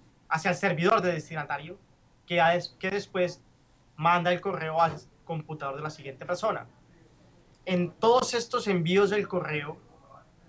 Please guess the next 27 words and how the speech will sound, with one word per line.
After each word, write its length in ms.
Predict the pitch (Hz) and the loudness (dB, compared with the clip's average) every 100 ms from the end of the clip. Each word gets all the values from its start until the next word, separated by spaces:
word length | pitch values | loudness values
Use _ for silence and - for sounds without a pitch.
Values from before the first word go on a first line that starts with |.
| - | -6
la 120 | 170 | -2
información, 760 | 175 156 170 151 143 - 190 202 | 0 0 0 0 -2 0 2 2
si 200 | - 175 | 0 -2
no 220 | 151 160 | 0 4
va 160 | 190 202 | 4 4
encriptada, 680 | 196 202 202 - 156 156 170 - - | 2 -4 -4 0 2 0 -6 -12 -20
está 260 | 156 - 160 | -18 -6 -4
sujeta 560 | - 202 185 175 170 165 | -2 -2 -2 0 2 2
a 100 | 160 | 2
que 120 | 160 | -2
alguien 300 | 165 165 196 | -2 -2 -2
intercepte 840 | 202 156 139 - 185 180 180 180 _ _ _ _ | -2 -4 -10 -4 -4 -4 -10 -10 _ _ _ _
estas 280 | 160 190 180 | -6 -4 -4
comunicaciones, 680 | 185 185 180 180 180 175 175 - - _ _ 165 | 0 0 0 -2 -2 -4 -6 -12 -20 _ _ -2
y 100 | 160 | 2
en 80 | |
esos 300 | 160 156 185 | 2 2 -2
puntos 500 | - 226 214 180 185 | 0 4 4 4 2
son 180 | 185 190 | 2 4
donde 440 | 185 185 160 - 156 | 4 2 0 -4 -6
se 120 | 156 | -4
encuentra 320 | 151 160 160 | -2 0 2
la 140 | 170 | 4
vulnerabilidad 880 | 175 180 170 160 151 147 147 143 151 - - _ _ - - - - - | 4 4 4 2 0 -2 -2 -2 -2 -6 -20 _ _ -20 -20 -20 -20 -6
de, 340 | 160 151 147 143 | -2 0 -2 -4
del 100 | 139 | -6
mensaje. 500 | 147 147 233 147 | -4 2 2 2